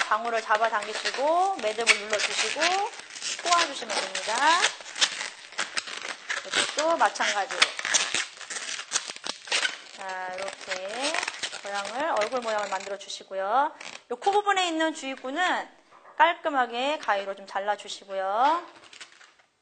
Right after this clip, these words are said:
그 다음에 요술풍선에 원벌론으로 만드는 거는 항상 반형이 왔다 다시 똑같이 거꾸로 올라가시면 돼요. 그래서 여기서는 앞발을 먼저 만들어 주시고요. 그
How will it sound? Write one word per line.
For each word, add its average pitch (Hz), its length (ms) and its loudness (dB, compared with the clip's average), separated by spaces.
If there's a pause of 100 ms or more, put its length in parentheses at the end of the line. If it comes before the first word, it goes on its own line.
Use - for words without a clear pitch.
(580)
그 277 120 -4
다음에 320 760 6
요술풍선에 262 1080 0 (220)
원벌론으로 294 600 4
만드는 220 360 -2
거는 233 420 0
항상 302 480 4 (680)
반형이 302 540 6
왔다 277 1000 6 (140)
다시 311 540 -4
똑같이 359 540 0
거꾸로 381 380 4
올라가시면 269 600 2
돼요. 180 240 -8
그래서 202 300 -2
여기서는 220 420 -2 (1160)
앞발을 349 480 8
먼저 247 260 0
만들어 220 340 2
주시고요. 208 800 4 (760)
그 - 60 -12